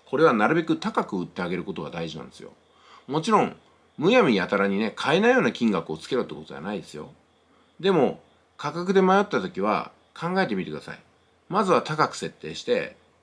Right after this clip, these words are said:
もしね、それで売れないんだったら、安売りセールしたいんだったら、セールス期間を設けたりとか、ボーナスをつければいいわけなんですよ。じゃあ、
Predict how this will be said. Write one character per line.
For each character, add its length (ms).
も 140
し 160
ね、 180
そ 160
れ 60
で 80
売 100
れ 80
な 120
い 40
ん 60
だ 80
っ 20
た 140
ら、 100
安 300
売 60
り 60
セ 160
ー 40
ル 80
し 100
た 80
い 60
ん 60
だ 60
っ 20
た 140
ら、 280
セ 180
ー 40
ル 100
ス 60
期 120
間 100
を 40
設 220
け 100
た 100
り 80
と 100
か、 80
ボ 220
ー 40
ナ 100
ス 100
を 40
つ 100
け 100
れ 60
ば 100
い 60
い 60
わ 80
け 80
な 80
ん 40
で 60
す 80
よ。 100
じ 100
ゃ 220
あ、 20